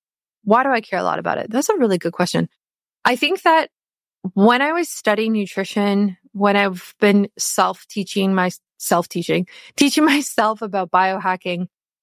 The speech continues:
you just kind of realize how blood sugar and your hormones surrounding it really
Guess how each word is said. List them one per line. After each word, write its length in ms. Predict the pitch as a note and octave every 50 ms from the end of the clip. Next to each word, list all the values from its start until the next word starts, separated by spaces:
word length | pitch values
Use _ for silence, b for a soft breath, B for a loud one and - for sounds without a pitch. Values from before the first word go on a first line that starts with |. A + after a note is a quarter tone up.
| _ _ _ _ _ _ _ _ _ _ _ _ _ _ _ _ _ -
you 200 | - A3 A#3 B3
just 180 | - E4 F#4+ -
kind 200 | - - A#4+ A#4+ G4+
of 220 | C4 F#3+ F3 F3
realize 480 | F#3+ F#3 F#3+ G3 F#3+ G3 G3+ G3+ G3 F#3
how 800 | - - - - F#3+ F#3 G3 G3+ G#3 G#3 G#3 A3 A3+ A3+ G#3+ G#3 _ _ _ _ _ _ -
blood 300 | - G3+ G3 G3+ A3 A3
sugar 640 | G#3+ - - F#3 F3 F3 F#3+ G3 G3+ G#3+ A3 G#3+ - _ -
and 440 | G3 G3 G3 F#3 F#3+ F#3 F#3 F3 F3+
your 480 | F#3+ F#3 F#3 F3+ F#3 F3+ F3+ F3+ F3
hormones 580 | - - - G#3 G#3 G#3+ A3+ A#3+ A#3+ A#3+ G#3+ -
surrounding 560 | - - F#3+ F3 E3+ E3 F3 F#3 F#3+ G3+ G#3+
it 340 | A#3+ B3+ - - - - - _ _ _ _ _ _ _ _ _ _ _ _ _ _ _ -
really 680 | F#3+ F#3 F#3 F3+ F#3 A3+ B3 B3+ C4 C#4 D4+ D4+ D4